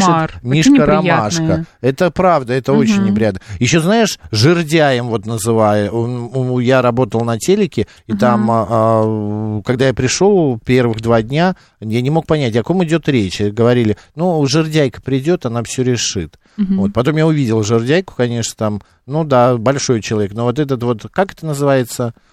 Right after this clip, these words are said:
Speaker 1: Э, по телу бодипозитив, да, сейчас?
Speaker 2: Да.
Speaker 1: Вот. Никакого бодипозитива на этом канале не было. Вот по какой-то пра-, такой, э, странной причине. Так, ваше мнение, пожалуйста, а,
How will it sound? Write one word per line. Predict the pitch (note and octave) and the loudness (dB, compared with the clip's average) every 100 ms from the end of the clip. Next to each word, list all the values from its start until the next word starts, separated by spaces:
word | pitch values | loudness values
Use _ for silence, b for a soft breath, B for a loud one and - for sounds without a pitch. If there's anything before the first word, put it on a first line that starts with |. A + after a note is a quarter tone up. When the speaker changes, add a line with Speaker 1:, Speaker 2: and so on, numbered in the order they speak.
| _ _ G#2+ | _ _ -12
Speaker 1:
Э, | A2+ A#2 G2 | -4 -4 -2
по | B2+ | -2
телу | - C#3 B2+ A#2+ | 0 0 2 0
бодипозитив, | B2 C#3 B2+ C#3+ C#3 D#3+ - A#3 A#3 | 0 0 0 -2 -2 -4 -4 -4 -2
да, | B2+ F3+ | 0 -2
сейчас? | - - - F#2 G#3 | -2 -6 -4 -2 0
Speaker 2:
Да. | G3+ F#3 F#3 F#3 | 0 0 -2 -4
Speaker 1:
Вот. | A2+ A#2 G#2+ F2 G2+ | -2 0 0 -2 -6
Никакого | C3 D3 G3 G#3 | -4 -4 0 0
бодипозитива | C#3+ C3 B2 - A#2 B2+ C3 F#3+ | 0 0 -2 -4 -4 -4 -4 -4
на | D3+ B2+ | -2 -2
этом | B2 C3+ | -2 -4
канале | - D3 C#3+ C#3+ | -4 -2 0 0
не | B2+ B2+ G2 | 0 -2 -2
было. | F#2 F#2 F#2 b b | -2 -2 -4 b b
Вот | A#2 A#2 | -8 -6
по | A#2+ | -2
какой-то | B2 - - | -2 -4 -2
пра-, | B2+ C3+ | 0 2
такой, | B2+ A#2 B2+ C3 B2+ | 0 0 0 2 2
э, | B2+ | 0
странной | - - D3+ E3+ D3+ | -2 0 2 0 -4
причине. | C3 C3+ C#3 - B2+ G#2 E2+ E2 _ B G2+ B B B | -4 -2 -2 -2 -2 -2 -6 -12 _ B -20 B B B
Так, | E3 D#3 - | 0 0 -2
ваше | G#2 D3 F#3+ - | -2 0 0 0
мнение, | E3+ E3 C#3+ A#2+ | -4 -2 -2 -2
пожалуйста, | G2+ D3 D3+ C#3+ A2+ - G#2 G2 | 0 0 2 2 0 -2 0 0
а, | G#2 | 0